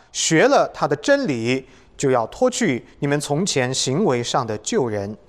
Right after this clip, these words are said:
这旧人是因私欲的迷惑渐渐变坏的。又要将你们的心志改换一新，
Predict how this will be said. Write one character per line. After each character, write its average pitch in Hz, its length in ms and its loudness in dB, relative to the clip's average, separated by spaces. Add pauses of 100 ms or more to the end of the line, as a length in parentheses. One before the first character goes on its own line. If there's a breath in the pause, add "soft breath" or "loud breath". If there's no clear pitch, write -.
(360 loud breath)
这 - 140 0
旧 320 240 4
人 127 280 2 (200 loud breath)
是 170 300 0
因 220 180 2
私 285 320 2
欲 247 140 4
的 143 100 4
迷 123 240 0
惑 170 340 2 (320)
渐 208 460 0
渐 156 280 0 (220)
变 151 240 0
坏 127 280 -4
的。 - 120 -20 (640 loud breath)
又 185 140 6
要 170 160 6
将 175 260 2 (100)
你 143 120 -2
们 120 100 -4
的 139 160 4
心 240 360 0
志 147 280 0 (140)
改 120 300 0
换 - 340 0
一 185 80 -6
新， 247 320 0